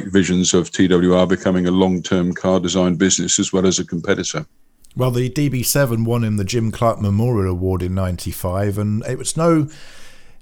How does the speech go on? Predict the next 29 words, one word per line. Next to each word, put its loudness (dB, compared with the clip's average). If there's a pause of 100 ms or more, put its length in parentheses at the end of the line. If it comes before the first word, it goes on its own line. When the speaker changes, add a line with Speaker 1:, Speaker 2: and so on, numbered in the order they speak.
(100)
Speaker 2:
coincidence, 4
really, 0
that -2
a -2
lot 4
of 4
motoring 2
journalists 0 (140)
commented 2
on 0
the 0
definite -2
similarities 0
between -2
the 0
D 0
B -2
seven -2
and -2
the -2
X -6
K 0
eight, -2
was -4
it -8
really? -8 (840)
Speaker 1:
No, 6
there, 6
uh, 4